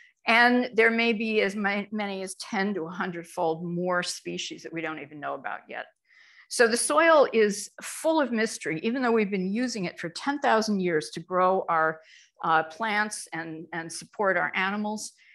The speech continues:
We really don't know that much about soil. We just know, uh,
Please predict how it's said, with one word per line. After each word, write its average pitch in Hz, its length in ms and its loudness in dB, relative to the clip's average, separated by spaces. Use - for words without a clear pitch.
We 254 120 0
really 294 260 0
don't 254 220 0
know 220 380 2
that 208 260 2
much 202 240 0
about 165 320 -6
soil. 185 540 -2
We 185 120 0
just 202 320 4
know, 185 440 4
uh, 165 260 2